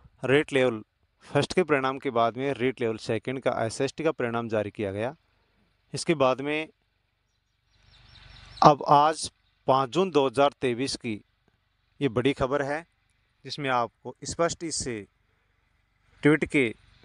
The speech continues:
माध्यम से ये सूचना मैंने आप तक पहुंचाई है। रीट मैथ साइंस विषय का परिणाम बुधवार को होगा जारी। तो दोस्तों, आप देख सकते हो, पाँच जून दो हज़ार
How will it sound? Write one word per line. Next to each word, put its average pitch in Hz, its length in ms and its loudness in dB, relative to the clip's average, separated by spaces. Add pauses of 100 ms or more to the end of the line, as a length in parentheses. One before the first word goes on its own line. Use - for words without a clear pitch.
(200)
माध्यम 120 320 0
से 131 260 0 (300)
ये 123 140 -8
सूचना 135 320 0
मैंने 127 200 -2
आप 117 160 0
तक 120 80 -6
पहुंचाई 117 380 -4
है। 127 200 -4 (600)
रीट 143 360 2
मैथ 143 380 0
साइंस 139 460 -4
विषय 127 260 -4
का 135 120 0
परिणाम 127 440 -4
बुधवार 127 500 0
को 170 200 -4
होगा 123 300 -2
जारी। 98 340 -6 (640)
तो 123 60 -10
दोस्तों, 143 360 0
आप 165 60 0
देख 135 200 -2
सकते 147 280 -4
हो, 165 80 2 (120)
पाँच 135 220 0
जून 165 200 -6
दो 135 140 -2
हज़ार 131 200 0